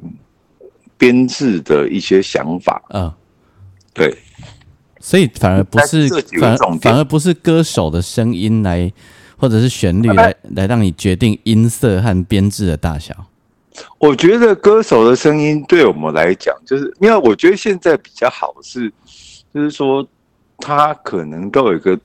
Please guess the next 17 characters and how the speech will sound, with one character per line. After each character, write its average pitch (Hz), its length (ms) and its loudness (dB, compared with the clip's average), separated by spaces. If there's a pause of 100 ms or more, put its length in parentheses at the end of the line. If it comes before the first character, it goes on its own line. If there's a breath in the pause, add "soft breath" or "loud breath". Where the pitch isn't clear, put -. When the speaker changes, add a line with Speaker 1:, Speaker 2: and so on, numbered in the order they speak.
(160)
Speaker 1:
那 - 140 -2
个 104 200 0
demo 101 480 0
的 76 140 -6 (120)
guide 71 560 -2
Speaker 2:
嘿， 92 220 -6
嘿， 87 140 -8 (140)
嘿。 87 100 -12 (640)
Speaker 1:
的 90 240 2
那 98 160 -2
个， 95 260 0 (300)
的 87 160 0
音 104 240 -2
轨 - 200 -2
过 76 300 -2
来 85 320 -6
嘛。 80 100 -8